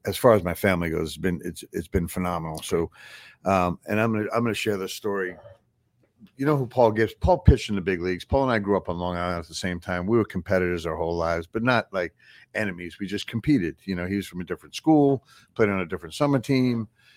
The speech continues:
Um, you know, we went on careers in different directions out of high school, and then we end up, you know, facing each other in the big leagues. But we're always like, "Hey, how you doing?" Whatever. You know, we didn't hang out. We didn't do any of those other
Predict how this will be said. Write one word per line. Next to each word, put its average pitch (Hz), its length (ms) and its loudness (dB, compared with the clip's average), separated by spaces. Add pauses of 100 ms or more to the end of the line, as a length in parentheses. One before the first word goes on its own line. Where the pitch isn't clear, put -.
(200)
Um, 90 720 -2
you 113 100 2
know, 95 80 2
we 95 100 0
went 104 200 2
on 107 280 4
careers 120 420 0
in 95 40 -8
different 98 260 -6
directions 107 500 0
out 92 100 0
of 90 100 -6
high 127 160 0
school, 117 340 -4
and 107 80 -2
then 101 120 0
we 95 100 -2
end 95 160 -2
up, 95 220 -2
you 101 80 -4
know, 82 240 -6 (480)
facing 107 360 0
each 98 200 -2
other 92 180 2
in 92 60 -2
the 92 60 -4
big 110 180 2
leagues. 113 160 0
But 143 120 -2
we're 156 140 4
always 151 240 2
like, 120 160 2
"Hey, 110 180 6
how 92 60 0
you 92 140 2
doing?" 87 260 -2
Whatever. 87 500 -2
You 104 80 -2
know, 87 80 -2
we 90 140 -4
didn't 92 180 -4
hang 78 200 -8
out. 82 260 -10
We 92 80 -4
didn't 85 160 -6
do 82 140 -10
any 85 160 -10
of 82 100 -14
those 78 180 -14
other 82 220 -12